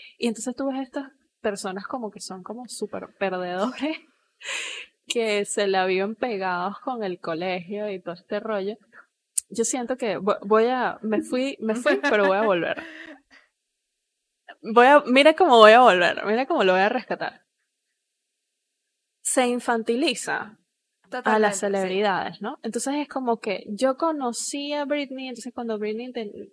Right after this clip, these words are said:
Speaker 1: salía tenía diecisiete y salía como con los ponytails y la faldita, entonces ella tiene que ser ese personaje por el resto de su vida, y es como que, marico, Britney Spears tiene treinta y nueve años.
Speaker 2: Basta.
Speaker 1: <laughs>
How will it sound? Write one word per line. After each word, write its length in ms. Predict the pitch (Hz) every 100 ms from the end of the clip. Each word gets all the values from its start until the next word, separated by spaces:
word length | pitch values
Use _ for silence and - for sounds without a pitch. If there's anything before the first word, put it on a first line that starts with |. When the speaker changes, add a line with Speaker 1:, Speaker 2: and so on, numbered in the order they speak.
| _
Speaker 1:
salía 420 | - 220 202 240 247
tenía 300 | 233 220 214
diecisiete 640 | 240 226 - 220 202 220
y 60 |
salía 320 | 214 220 202 190
como 240 | 226 214
con 300 | 202 196 185
los 100 | 185
ponytails 840 | - 214 208 208 208 202 202 208 -
y 300 | 214 196 190
la 140 | 190 190
faldita, 440 | 190 185 269 285 - - -
entonces 320 | 214 202 220
ella 220 | 226 214 202
tiene 200 | 202 196
que 80 |
ser 240 | 196 185 - _ _
ese 220 | 202 196 -
personaje 440 | 202 185 185 240
por 140 | 208
el 120 | 180 175
resto 320 | 196 196 226
de 40 |
su 100 | -
vida, 160 | 185 180
y 40 |
es 80 | 170
como 180 | 214 208
que, 80 | 190
marico, 300 | 180 - - - - - -
Britney 300 | 220 226 240
Spears 440 | 233 - 233 233
tiene 220 | 233 220
treinta 300 | 214 226 214
y 60 | 170
nueve 360 | 170 175 185 202
años. 300 | 240 202 160
Speaker 2:
Basta. 320 | 165 - 175 226
Speaker 1:
<laughs> 580 | - - 247 302 285